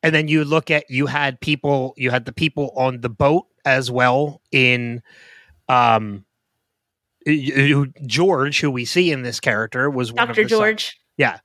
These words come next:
Speaker 1: was one of the characters on the freighter. He was the one that kind of went crazy. Um,
Speaker 2: Kind of.
Speaker 1: Okay, he went crazy.
Speaker 2: But he was, but he was directly responsible for helping Desmond realize the constant.
Speaker 1: True.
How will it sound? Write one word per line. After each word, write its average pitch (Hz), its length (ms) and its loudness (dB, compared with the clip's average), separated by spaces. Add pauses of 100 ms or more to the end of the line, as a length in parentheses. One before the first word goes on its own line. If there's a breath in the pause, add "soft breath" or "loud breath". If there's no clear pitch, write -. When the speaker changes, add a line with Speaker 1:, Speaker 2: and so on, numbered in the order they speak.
(300 soft breath)
Speaker 1:
was 135 280 0
one 147 280 0
of 143 100 -2
the 151 80 0
characters 139 460 0
on 131 240 0
the 156 80 0
freighter. 117 400 -4
He 131 140 0
was 131 140 2
the 127 100 -4
one 117 220 -2
that 120 120 -4
kind 120 240 0
of 113 180 -6
went 117 320 -2
crazy. 120 460 -2 (600 loud breath)
Um, 139 280 2
Speaker 2:
Kind 196 240 0
of. 220 160 -2 (460)
Speaker 1:
Okay, 110 300 -4
he 107 140 -4
went 110 200 0
crazy. 101 340 -4 (680 loud breath)
Speaker 2:
But 254 180 2
he 277 180 2
was, 240 420 2
but - 180 0
he 254 260 0
was 214 340 0
directly 202 540 0
responsible 180 760 0
for 180 500 2
helping 180 480 0
Desmond 180 500 0
realize 165 540 2
the 156 100 -4
constant. - 640 -2 (1200)
Speaker 1:
True. 175 420 0